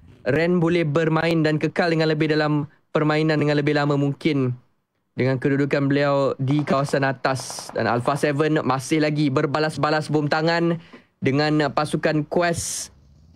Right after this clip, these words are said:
yang memerhatikan mereka di bahagian tebing. Tak boleh bergerak dengan terlampau banyak. Alpha Seven dikepung, kita boleh katakan, sebab Fahidan boleh lihat apa-apa pergerakan yang terlampau jelas jika dilakukan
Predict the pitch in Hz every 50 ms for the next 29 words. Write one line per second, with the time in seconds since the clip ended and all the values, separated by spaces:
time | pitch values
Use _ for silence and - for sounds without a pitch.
0 | - - - - - _ _ _ _ _ - 127 131 139 139 143 147 147 151 147
1 | - 180 156 170 156 156 156 160 160 - - 170 160 156 165 156 160 160 165 160
2 | 156 156 170 156 147 175 170 170 175 175 170 170 - _ _ _ _ _ - 139
3 | 131 147 151 160 175 190 196 202 170 147 170 165 160 175 180 185 143 151 165 160
4 | 165 160 165 - 190 185 180 180 185 185 175 160 170 170 170 170 165 147 - 131
5 | 160 170 170 - 185 185 - 196 190 175 175 185 175 156 147 143 143 - _ _
6 | _ _ _ 143 143 170 170 - 190 180 190 - 254 196 170 160 170 151 160 165
7 | 170 165 160 165 160 160 170 156 151 165 147 143 143 156 156 143 - 170 170 196
8 | 190 240 233 226 220 214 214 208 208 208 196 185 190 - _ - 156 165 - 220
9 | 196 196 185 - 190 165 180 180 165 165 - 196 175 165 165 160 151 147 - -
10 | 202 190 196 185 180 175 165 185 175 165 170 165 170 170 165 165 - 143 135 160
11 | 147 143 147 147 143 151 - - 156 139 127 123